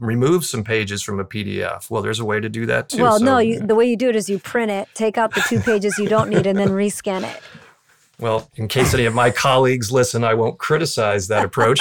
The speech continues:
Speaker 1: but there may
Speaker 2: <laughs>
Speaker 1: be
Speaker 2: My
Speaker 1: a
Speaker 2: God.
Speaker 1: time saver that goes along with it.
Speaker 2: Please don't do that. Um,
Speaker 1: <laughs>
Speaker 2: hey, I'll give you a tip real quick. There's a really nice little program called Loom.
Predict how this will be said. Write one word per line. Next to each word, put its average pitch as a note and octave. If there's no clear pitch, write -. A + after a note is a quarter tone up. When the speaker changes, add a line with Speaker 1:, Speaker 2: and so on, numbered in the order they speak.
Speaker 1:
but A#2+
there A#2
may A#2
Speaker 2:
<laughs> -
Speaker 1:
be C3+
Speaker 2:
My C3
Speaker 1:
a B2
Speaker 2:
God. -
Speaker 1:
time C#3+
saver A#2
that A2+
goes A2+
along A2+
with B2
it. -
Speaker 2:
Please A#3
don't G#3
do G3
that. F#3+
Um, A#3
Speaker 1:
<laughs> A#3+
Speaker 2:
hey, C4+
I'll A3+
give A3
you A#3+
a A3+
tip A3+
real G#3
quick. F#3+
There's A3
a G3+
really A3
nice G#3
little G3
program G#3
called F#3
Loom. A3+